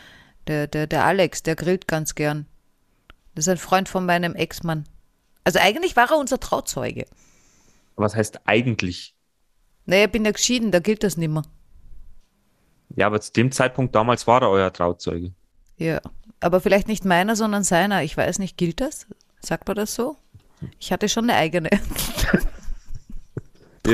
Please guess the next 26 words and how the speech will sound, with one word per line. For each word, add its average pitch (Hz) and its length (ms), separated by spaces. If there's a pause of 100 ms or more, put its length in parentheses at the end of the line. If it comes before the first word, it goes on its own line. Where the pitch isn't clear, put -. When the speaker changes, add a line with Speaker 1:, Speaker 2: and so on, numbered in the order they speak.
Speaker 1:
Trauzeugin. 151 360
Speaker 2:
dir, 147 100 (380)
dir 135 120
gehört 135 260
ja 156 60
immer 120 200
alles, 120 360
hab 110 100
ich - 100
Speaker 1:
<laughs> 415 240
Speaker 2:
festgestellt. - 640 (1800)
Also 113 220
von 110 200
dem. 113 260 (840)
Speaker 1:
Ja. 170 320 (1200)
Ja, 233 200
also 202 160
einen 202 100
Grillmeister 196 500
hätten 175 220
wir 170 80
dann 147 180
auch 127 80
schon. 143 200 (840)
Speaker 2:
Ja, 175 180
dann 123 240